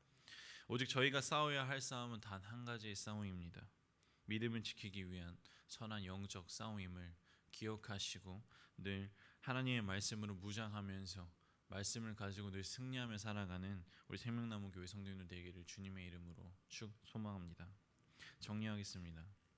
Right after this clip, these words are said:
이스라엘 백성들은 자기를, 어, 스스로, 어, 자기들 스스로 다시금 다윗을 이스라엘의 왕으로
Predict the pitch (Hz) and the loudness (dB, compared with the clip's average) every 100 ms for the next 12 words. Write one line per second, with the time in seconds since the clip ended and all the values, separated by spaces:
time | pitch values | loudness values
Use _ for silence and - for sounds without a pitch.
0 | _ _ _ _ _ _ - - - - | _ _ _ _ _ _ -20 -20 -16 -12
1 | - - - - 104 143 143 135 127 135 | -12 -12 -8 -2 4 8 8 6 2 0
2 | 123 117 123 127 98 98 - 104 117 117 | 0 0 0 -2 -4 -4 -2 0 2 2
3 | 117 107 95 - - - - _ - - | 0 0 -2 -6 -12 -18 -20 _ -20 -10
4 | 92 87 - 139 131 135 117 120 131 - | -6 -4 -4 -4 -2 0 0 -2 -6 -16
5 | - _ - - - 113 117 113 113 120 | -20 _ -14 -8 2 4 6 4 2 0
6 | - 110 117 139 - - 110 - 117 104 | 0 0 -2 -6 -14 -4 2 2 2 -2
7 | - 104 110 101 - 90 95 107 101 127 | 0 0 2 0 -2 -6 -4 0 0 2
8 | 120 113 110 90 95 98 92 92 | 2 4 2 2 0 0 0 -2